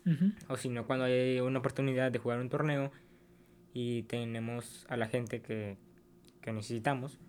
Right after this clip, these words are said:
Speaker 1: Ujú.
Speaker 2: pues, lo jugamos y intentamos clasificar, ganar, ganar puntos, hacer eliminaciones para clasificar y ganar, eh, las cosas que están dando en ese torneo.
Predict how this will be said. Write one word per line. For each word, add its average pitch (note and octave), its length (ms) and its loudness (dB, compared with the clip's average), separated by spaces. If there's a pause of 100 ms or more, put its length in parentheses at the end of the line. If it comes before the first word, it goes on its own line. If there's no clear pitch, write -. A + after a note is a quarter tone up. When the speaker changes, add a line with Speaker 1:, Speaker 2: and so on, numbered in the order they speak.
(160)
Speaker 1:
Ujú. D#3 240 2 (520)
Speaker 2:
pues, C3+ 420 0
lo D3 100 2
jugamos D3 560 2
y B2 580 2
intentamos A#2+ 420 -4
clasificar, C3+ 800 2
ganar, C3+ 640 0 (460)
ganar A#2+ 320 -4
puntos, C3 560 0
hacer B2 180 -4
eliminaciones B2+ 840 -2
para A2+ 380 -6 (260)
clasificar B2 500 -2
y C3 60 4
ganar, A#2+ 480 -2 (100)
eh, A#2 360 -6
las A#2+ 120 -4
cosas B2+ 220 -4
que - 80 -6
están A2 220 -8
dando A2+ 200 -4
en A2+ 60 -6
ese A2+ 140 -6
torneo. D#3+ 300 -2